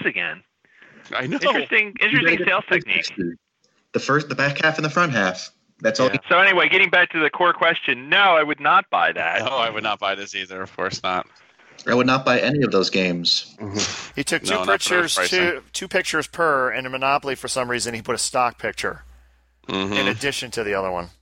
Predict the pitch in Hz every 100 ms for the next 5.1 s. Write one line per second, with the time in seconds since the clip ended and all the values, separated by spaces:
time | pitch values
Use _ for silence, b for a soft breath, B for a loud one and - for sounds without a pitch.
0 | _ _ _ _ _ _ _ _ _ _
1 | _ - - 90 85 87 85 78 76 76
2 | B B B B B _ _ _ _ _
3 | _ _ _ _ - - 139 202 120 -
4 | - - 92 - 104 101 - 85 _ 95
5 | 82